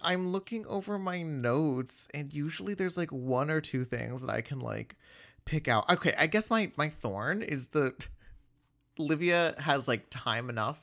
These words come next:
for, like, pettiness and begging. That was so weird to me. Um, and I guess my rose is that ultimately the Riggers' plan did work,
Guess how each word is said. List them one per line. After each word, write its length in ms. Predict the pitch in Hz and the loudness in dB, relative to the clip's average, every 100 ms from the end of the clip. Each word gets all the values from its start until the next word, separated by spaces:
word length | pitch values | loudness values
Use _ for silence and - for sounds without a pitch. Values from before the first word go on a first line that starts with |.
| - | -6
for, 180 | 127 117 | -2 0
like, 280 | 110 104 - - - - _ | 0 -2 -8 -20 -20 -20 _
pettiness 540 | - 131 123 127 135 135 | -4 -2 -2 -2 -2 -2
and 160 | 117 | -2
begging. 560 | 98 92 120 123 143 - - - - - | -4 -4 -2 -2 -4 -10 -14 -20 -4 2
That 140 | 143 | 2
was 120 | 165 | 2
so 220 | - - 127 | 0 2 2
weird 360 | 123 101 107 | 2 -2 -2
to 120 | - | -4
me. 320 | 120 113 110 113 - - - | -2 -2 -4 -8 -16 -18 -2
Um, 420 | 117 107 107 113 - _ - | 0 2 0 -2 -6 _ -2
and 500 | 127 120 120 120 - - | 2 2 0 -4 -8 -2
I 80 | 175 | 0
guess 240 | 262 302 | 0 0
my 140 | - 320 147 120 | 2 0 -2 2
rose 640 | 135 135 156 165 165 143 - | 4 6 6 4 2 0 -2
is 800 | 147 139 135 131 123 117 - - 139 | 0 2 2 0 -2 -2 -4 -6 -2
that 400 | 147 135 127 - 170 | 0 2 0 -2 0
ultimately 500 | 165 175 170 160 151 | 0 0 -2 0 0
the 140 | 151 | 0
Riggers' 460 | 120 123 135 135 - | -2 -2 0 -2 -4
plan 540 | - 127 120 113 113 | -8 -4 -2 -2 -2
did 340 | 180 180 151 120 | 0 0 0 -8
work, 400 | 80 - - | -8 -8 -12